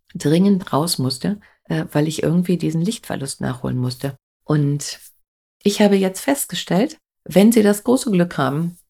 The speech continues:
das Büro oder der Veranstaltungssaal hat große Türen zum Beispiel, die man wirklich öffnen kann. Optimalerweise, ähm, gehen diese Türen dann noch zu einem grünen Innenhof oder Sie haben eine Rasenfläche.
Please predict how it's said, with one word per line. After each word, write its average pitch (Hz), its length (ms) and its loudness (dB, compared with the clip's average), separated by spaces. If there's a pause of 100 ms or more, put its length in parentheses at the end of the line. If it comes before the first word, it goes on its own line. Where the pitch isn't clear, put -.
das 175 400 -4
Büro 185 600 -2 (240)
oder 175 100 0
der 175 120 0
Veranstaltungssaal 170 1080 -4 (120)
hat 175 240 -6
große - 360 -6
Türen 175 320 -2
zum 202 160 -2
Beispiel, 202 340 -2
die 180 100 -2
man 160 180 -2
wirklich 202 380 -4
öffnen 180 280 -6
kann. 165 340 -6
Optimalerweise, 185 1080 0 (600)
ähm, 165 580 0
gehen 175 260 2
diese 170 220 0
Türen 180 300 2
dann 165 140 0
noch 175 120 -2
zu - 160 -4
einem 160 200 0
grünen 170 380 -4
Innenhof 185 600 0
oder 151 180 -2
Sie 156 120 -4
haben 151 100 -2
eine 147 160 -6
Rasenfläche. 160 680 -6